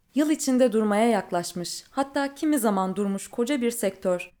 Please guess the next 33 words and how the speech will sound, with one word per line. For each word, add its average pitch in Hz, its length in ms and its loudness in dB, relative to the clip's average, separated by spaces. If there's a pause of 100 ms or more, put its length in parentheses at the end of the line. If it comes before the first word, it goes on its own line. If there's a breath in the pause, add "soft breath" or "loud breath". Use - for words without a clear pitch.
(100)
iki 262 240 -4
bin 294 120 6
yirmi 277 280 4
yılından 214 600 2
ne 247 140 2
dersler 240 420 0
çıkarmış 180 640 -6
ve 165 100 2
gelecek 262 480 0
için 254 320 0
ne 262 140 0
öngörüyor 175 480 0
olabilir? 165 540 -4
İlk 311 280 -2
bakışta 220 520 -2
seyahatin 233 640 2
durma 202 260 4
noktasına 240 500 2
gelmiş 208 440 0
olmasına 175 480 0
rağmen 156 340 0
tutan 156 380 -6
iki 208 240 -4
bin 233 120 2
yirmi 220 260 2
tahminleri, 160 680 -2 (340)
iki 247 240 -4
bin 277 140 6
yirmi 269 320 6
birde 262 320 0
de 190 120 0
izlerini 208 460 2
süreceğimiz 175 680 -4